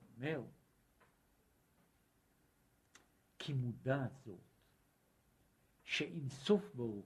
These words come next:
הוא, מרומם ומתנשא לאין קץ מבחינת חוכמה ומידות.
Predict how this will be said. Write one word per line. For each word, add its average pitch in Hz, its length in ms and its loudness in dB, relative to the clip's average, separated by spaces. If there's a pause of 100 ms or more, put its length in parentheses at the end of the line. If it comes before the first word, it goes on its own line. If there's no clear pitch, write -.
(160)
הוא, - 80 10 (1040)
מרומם 135 1000 6
ומתנשא 135 1160 -4
לאין 135 360 -6 (120)
קץ - 520 -10
מבחינת 104 840 -12
חוכמה 95 400 -14
ומידות. - 680 -16